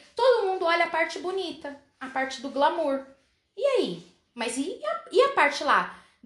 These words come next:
que a gente rala? É o que eu falo, gente, vocês pensam que é fácil, você mestre Sala e porta-bandeira, tem que ensaiar. Gente, a gente gasta dinheiro com roupa. Gente, é dinheiro com isso, porque assim,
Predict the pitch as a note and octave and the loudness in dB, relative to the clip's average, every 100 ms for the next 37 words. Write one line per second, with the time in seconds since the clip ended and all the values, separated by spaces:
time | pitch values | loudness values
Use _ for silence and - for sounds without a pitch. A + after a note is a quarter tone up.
0 | - C#4+ G#3 A#3 - A#3+ C#4 A3+ G#3+ C4+ | -10 -6 -6 -6 -6 2 2 2 0 -2
1 | - A3+ G3 E3+ A#3 A#3+ G#3+ F#3 F#3+ - | -2 -4 -4 -2 0 0 0 -4 -10 -18
2 | _ _ _ A#3+ A#3 A#3 D#4+ F4 - E3 | _ _ _ 0 0 0 -4 -4 -8 -6
3 | - A3 B3+ G#3+ G#3 G#3 A3 A3+ C4 B3 | 4 6 8 4 -2 -8 -4 -2 0 -2
4 | G3+ G3+ G3 F3+ F3+ F#3 A#3+ B3+ G3+ - | -2 -6 -10 -8 -8 2 6 6 4 -2
5 | - _ - G3+ G#3+ G#3 - B4 C5 E4+ | -16 _ -8 -8 -10 -10 -6 0 2 6
6 | C4 B3 A#3+ A3 F3+ - _ _ E3+ A#3 | 6 6 4 2 -2 -10 _ _ -4 2
7 | C4 C4 G#3+ G3 B3+ C#4 C#4+ A#3+ B3 A3+ | 4 2 0 -4 -4 -2 -2 -2 -2 -2
8 | A3 - B4 F#4 C#4+ C4+ A3+ - G3 F#3 | -4 -2 4 6 8 8 4 -2 -6 0
9 | C4+ C4+ A3+ F#3 - - _ _ G#3+ G#3+ | 2 2 0 -4 -12 -20 _ _ -8 -6
10 | A#3 A#3+ C4 F#4 G#4+ G4 E4 - B3 - | 0 2 2 0 -4 -2 -4 -6 -10 -8
11 | B3+ C4+ G#3+ G3 | -8 -8 -10 -12